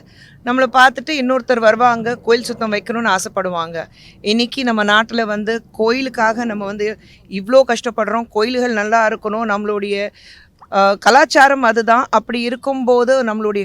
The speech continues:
கல்ச்சர் அதுதான். அப்படி இருக்கும்போது நம்ம கோயில் ஏன் சுத்தம் வைக்க முடியாது? So பிரதமர் மோடி அவர்கள் இது ஆரம்பிச்சு வச்சாரு. So ஸ்வச்ச பாரத் ஏற்கனவே இருக்கு, உங்களுக்கே தெரியும், நாடு சுத்தமா இருக்கணும். இப்போ கோயில்கள்லயே வந்து பல, பல இடத்துல நம்ம அழுக்கு பார்க்குறோம், அதை சுத்தமா வைக்கணுங்கிறதுக்காக இது ஆரம்பிச்சிருக்கோம்.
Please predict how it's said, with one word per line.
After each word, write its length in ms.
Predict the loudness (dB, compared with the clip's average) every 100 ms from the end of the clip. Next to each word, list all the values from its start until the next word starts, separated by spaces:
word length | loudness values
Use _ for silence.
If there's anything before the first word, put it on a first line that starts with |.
| 0
கல்ச்சர் 360 | 0 0 -2 -2
அதுதான். 340 | -2 -6 -8
அப்படி 220 | -8 -10
இருக்கும்போது 560 | -14 -12 -12 -10 -10 -8
நம்ம 220 | -8 -8 -6
கோயில் 220 | -6 -4
ஏன் 120 | -6
சுத்தம் 320 | -8 -8 -6
வைக்க 220 | -8 -8
முடியாது? 560 | -10 -8 -6 -4 -4 -8 _ -20 -20 _
So 260 | -8 -6 -2
பிரதமர் 520 | 0 2 2 -2 -2
மோடி 240 | -4 -2
அவர்கள் 560 | -2 -2 -4 -2 -4 -4
இது 200 | -2 2
ஆரம்பிச்சு 520 | 4 2 -4 -8 -8
வச்சாரு. 440 | -4 -2 -2 -4 -10
So 340 | -10 -8 -8 -14 -20 _ -10 -8
ஸ்வச்ச 260 | -2 0 4
பாரத் 300 | 4 4 -2
ஏற்கனவே 480 | -4 -4 -6 -4
இருக்கு, 300 | -6 -6 -6
உங்களுக்கே 340 | -6 -8 -8 -6
தெரியும், 280 | -6 -6 0
நாடு 240 | 0 0
சுத்தமா 380 | -4 -6 -2 -2
இருக்கணும். 280 | -2 -6 -8 -12 -20 -12
இப்போ 240 | -6 -4 2
கோயில்கள்லயே 580 | 2 2 0 -2 2
வந்து 360 | 0 0 -2 -4
பல, 300 | -2 -2 -2
பல 260 | -2 -4 -4
இடத்துல 240 | -6 -8
நம்ம 240 | -10 -6
அழுக்கு 360 | -4 -4 -6 -8
பார்க்குறோம், 160 | -6 -10
அதை 140 | -10
சுத்தமா 480 | -12 -8 -6 -4 -4
வைக்கணுங்கிறதுக்காக 800 | -6 -6 -6 -6 -10 -2 -2 -2
இது 220 | -4 0
ஆரம்பிச்சிருக்கோம். 600 | 0 -2 -8 -14 -12 -12